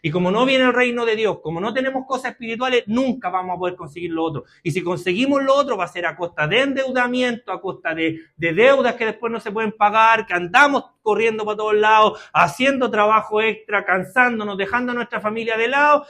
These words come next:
Después viene el otro que encontró el jardín más bonito, separaciones, quebrantamiento, hijo en la droga, hijo, ¿o no?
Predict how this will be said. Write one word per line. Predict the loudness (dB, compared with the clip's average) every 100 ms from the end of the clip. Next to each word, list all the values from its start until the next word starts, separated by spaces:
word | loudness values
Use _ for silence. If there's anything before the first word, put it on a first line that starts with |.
| _
Después | -6 0 0
viene | 0 0
el | 4
otro | 4 2
que | -2
encontró | -4 -6 -6 -6
el |
jardín | -4 -4 -4
más | -4 -4
bonito, | -4 -4 -4 -6 -8 -4
separaciones, | -2 0 0 -2 -4 -2 0 -2 -2
quebrantamiento, | 4 4 4 -2 -4 -4 -4 -6 -4 -2 -2
hijo | -4 0
en | 2
la | 2
droga, | 2 -2 0 0 -2 -2
hijo, | -2 0 -2 -4 _ _ _ _ _ -6
¿o | -2
no? | 0 -2 -6